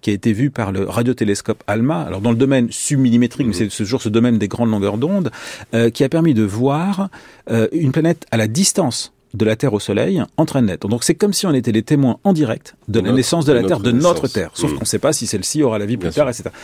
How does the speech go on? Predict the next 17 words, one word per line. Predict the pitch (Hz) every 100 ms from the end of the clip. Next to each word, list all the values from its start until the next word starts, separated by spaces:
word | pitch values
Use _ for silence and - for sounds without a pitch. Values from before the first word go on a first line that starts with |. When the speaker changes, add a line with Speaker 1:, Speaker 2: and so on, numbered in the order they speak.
| - - - - _ _ 113
Speaker 1:
Voilà, | -
on | 120
voit | 127 135
naître | 156 113
des | 107
planètes, | 101 92 - -
Speaker 2:
Mhm. | 76 -
Speaker 1:
on | 127
voit, | 123 131 131 123 107 -
on | 113
peut | 127
voir | 143 110
des |
molécules, | 117 156 147 110 143 - _ -
on |
peut | 104
voir | 123 131 131 123